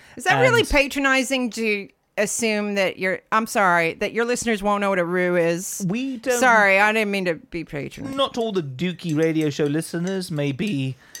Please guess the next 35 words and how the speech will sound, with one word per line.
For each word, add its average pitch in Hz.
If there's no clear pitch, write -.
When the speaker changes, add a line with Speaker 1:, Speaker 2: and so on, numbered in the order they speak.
Speaker 1:
I 403
didn't 480
know 349
what 339
one 311
Speaker 2:
fans 294
Speaker 1:
was 269
Speaker 2:
of 233
Speaker 1:
until, -
like, -
a 208
Speaker 2:
culinary 120
Speaker 1:
year 202
Speaker 2:
programs. 131
Speaker 1:
ago. -
Yeah, 226
it's 285
like 302
when 254
you're 226
making 208
a 170
sauce, -
right? 175
Speaker 2:
Yes. 104
Speaker 1:
Okay, 262
so 269
s-, -
d-, 208
you 240
guys 262
gotta 220
smell 208
this. 139
Sm-, 269